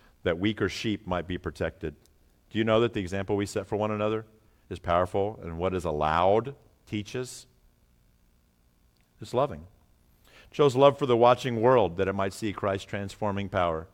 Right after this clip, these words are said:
that we would see people change and grow because of the grace of God. And it shows love for Christ, that we as his church might uphold his holy name and obey him. So when we think of it from our standpoint,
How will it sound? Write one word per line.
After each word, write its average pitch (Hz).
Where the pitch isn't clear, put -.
that 85
we 98
would 87
see 110
people 104
change 85
and 76
grow 82
because 76
of 76
the 73
grace 87
of 80
God. 71
And 107
it 98
shows 110
love 104
for 90
Christ, -
that 87
we 98
as 90
his 87
church 92
might 85
uphold 90
his 82
holy 87
name 80
and 76
obey 76
him. 71
So 127
when 110
we 110
think 127
of 120
it 117
from 110
our 113
standpoint, 90